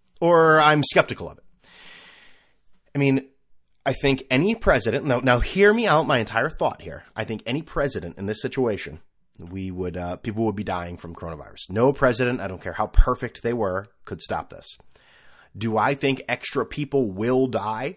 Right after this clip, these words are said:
because of Donald Trump's ignorance? Yes, I do. Uh, I'm gonna believe people. Well, for, for the first part, I mean, let's look at this. A pandemic team was removed.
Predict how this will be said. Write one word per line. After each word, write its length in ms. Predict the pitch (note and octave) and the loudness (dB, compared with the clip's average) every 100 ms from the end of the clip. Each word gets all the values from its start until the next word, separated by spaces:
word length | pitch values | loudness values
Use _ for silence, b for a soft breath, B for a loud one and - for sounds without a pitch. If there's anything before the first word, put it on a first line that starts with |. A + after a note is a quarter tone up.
| _ | _
because 260 | A#2+ A2+ G#2+ | -6 -4 -4
of 100 | F#2+ | -2
Donald 300 | A#2 A#2 - | -2 -2 -2
Trump's 380 | B2 A#2+ - - | -4 -4 -6 -8
ignorance? 440 | B2+ D#3+ F3 - | -6 -6 -6 -8
Yes, 320 | - A2+ G2 G2+ | -8 -6 -6 -8
I 80 | |
do. 100 | E2 - _ - _ _ _ - _ _ _ - | -12 -16 _ -20 _ _ _ -20 _ _ _ -6
Uh, 200 | F#2 F#2 | -4 -2
I'm 120 | A#2+ | -2
gonna 160 | A#2 D#3 | 0 0
believe 420 | D3 C#3 C#3+ C#3 | 0 0 -2 -4
people. 480 | A#2+ G#2+ E2+ D#2+ - B B | -8 -8 -10 -12 -16 B B
Well, 100 | G#3 | 4
for, 200 | G#3 A3+ | 4 -4
for 120 | A3 | -4
the 60 | D4 | -4
first 480 | - F4+ - - - | 0 0 -2 -10 -2
part, 280 | F3 B2+ A2 | 0 0 0
I 40 | |
mean, 140 | B2 | -2
let's 200 | C#3+ D3 | -4 -4
look 140 | D#3+ A#2+ | -4 -4
at 80 | F#2 | -6
this. 220 | E2 - - _ _ | -12 -16 -20 _ _
A 40 | - | 0
pandemic 460 | G3 E3 D3+ C#3 | 2 2 0 -2
team 160 | - C#3+ | -2 -2
was 140 | G2+ | -2
removed. 420 | G#2 G#2 G2 - | -2 -2 -6 -10